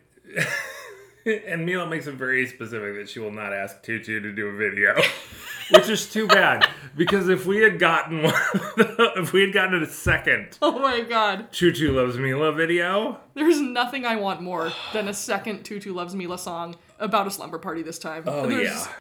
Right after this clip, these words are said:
Speaker 2: honestly, people, if you haven't already seen that, you gotta go back and watch that episode. It's so good.
Speaker 1: Seriously. So Mila starts writing the guest list.
Speaker 2: Yeah.
Speaker 1: And we've got Mila, Sydney, Glory, Sandy. Who is Callie?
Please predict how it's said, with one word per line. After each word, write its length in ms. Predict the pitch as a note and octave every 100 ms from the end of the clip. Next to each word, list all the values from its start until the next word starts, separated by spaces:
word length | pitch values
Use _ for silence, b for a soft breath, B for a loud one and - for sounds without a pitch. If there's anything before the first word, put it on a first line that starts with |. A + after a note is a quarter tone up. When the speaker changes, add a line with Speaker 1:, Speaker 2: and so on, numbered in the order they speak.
| - _
Speaker 2:
honestly, 380 | A3+ A#3+ A#3 -
people, 280 | A#3 A3 G3
if 100 | A3+
you 100 | A#3
haven't 180 | A3
already 180 | G#3 F#3+
seen 240 | F#3+ F#3+ F3
that, 220 | E3+ G3+
you 80 | G3
gotta 260 | G3 F3+
go 100 | F3
back 220 | E3 C#3+
and 100 | E3+
watch 200 | D#3 C3
that 120 | D3 B2+
episode. 380 | A#2+ D#3+ C#3+
It's 140 | E3 -
so 160 | C#3+
good. 260 | D#3+ - E3+ -
Speaker 1:
Seriously. 520 | - G2 F#2+ - D2 - - -
So 200 | - -
Mila 280 | B2 E3 G#3
starts 300 | G3+ D#3 C3+
writing 360 | A2 A2 G#2+ G2 -
the 120 | G#2
guest 380 | F#2 D2+ - -
list. 380 | C#2 C2+ - G#3
Speaker 2:
Yeah. 260 | F#3 C3+ - _ _
Speaker 1:
And 80 | A2+
we've 80 | A2+
got 360 | A2+ G#2 - -
Mila, 480 | B2 B2+ C#3+ G3+ A3
Sydney, 720 | - - B2 G#2 G2 G2 A#2 _
Glory, 580 | - A2+ G#2 F#2 F2 E2+ -
Sandy. 880 | - - C#3+ C3+ A#2 G2 E2+ E2 _ _ _ _ _
Who 200 | E3+ G#3
is 160 | -
Callie? 720 | - - A2 E2 A1 - -